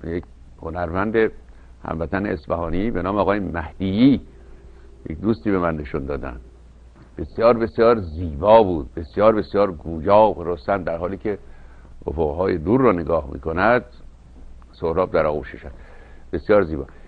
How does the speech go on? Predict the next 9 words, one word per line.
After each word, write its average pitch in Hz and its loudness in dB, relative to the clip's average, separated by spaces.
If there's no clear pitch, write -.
این 160 2
موضوع 156 6
هم 165 4
از 110 2
اون 143 4
موضوعات 110 4
بود، 80 -4
تابوت 98 2
اسفندیار. 85 0